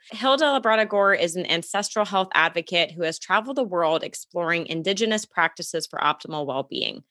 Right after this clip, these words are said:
From Kenya to Peru to Australia to Cuba,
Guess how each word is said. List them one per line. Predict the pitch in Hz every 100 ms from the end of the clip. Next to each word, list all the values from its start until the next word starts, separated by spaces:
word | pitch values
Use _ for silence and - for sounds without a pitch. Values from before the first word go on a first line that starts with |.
| _ _ _ _ _
From | 196 190
Kenya | 185 - 233 233 233 233
to | - 185
Peru | - 180 196 202 196 196
to | 175
Australia | 151 160 - 175 185 185 180
to | - 160
Cuba, | - - 214 220 220 214